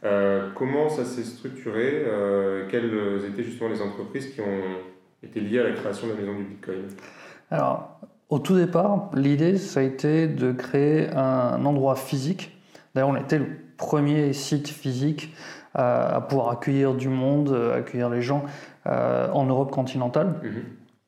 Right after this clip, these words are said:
Speaker 2: avec l'idée de, de faire un, un lieu de rencontre, un lieu de partage d'informations, euh, où les gens pouvaient venir s'informer, où on pouvait faire des, euh, des conférences, des, des choses comme ça, où il y avait un espace pour que des entreprises puissent faire du coworking.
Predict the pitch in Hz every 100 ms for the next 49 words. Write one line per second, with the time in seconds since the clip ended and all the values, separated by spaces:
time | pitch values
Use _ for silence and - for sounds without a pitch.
0 | _ - 143 147 143 139 147 170 139 139
1 | 143 123 - 143 139 127 131 - - _
2 | - 135 143 135 135 139 151 143 131 135
3 | 123 117 123 123 131 127 127 131 127 123
4 | - 151 156 - - - - 131 120 120
5 | - 127 131 131 127 131 127 135 127 139
6 | 123 127 123 143 165 147 127 127 123 123
7 | - 135 127 123 120 117 - 147 - 143
8 | - - - 131 123 143 131 127 123 135
9 | 143 143 - 127 131 127 - 120 - -
10 | 123 123 147 156 127 123 123 131 123 127
11 | 139 - 143 143 - - - _ 135 131
12 | 135 123 127 135 143 131 147 139 - -
13 | 131 - 135 127 123 - 123 120 - 180
14 | 185